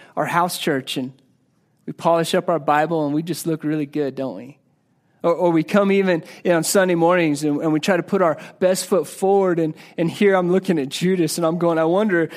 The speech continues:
if he's sitting at this table, he's putting his best foot forward." He's saying, "Look, Jesus, I'm, I'm one of yours.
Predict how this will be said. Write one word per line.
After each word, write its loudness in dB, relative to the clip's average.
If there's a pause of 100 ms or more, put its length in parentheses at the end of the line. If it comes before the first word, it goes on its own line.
(120)
if -4
he's 0
sitting 0
at -2
this 0
table, 2
he's 0
putting -2
his -2
best -2
foot -8
forward." -4 (1160)
He's -4
saying, 2
"Look, 0
Jesus, -2
I'm, 0
I'm -2
one 0
of -2
yours. -2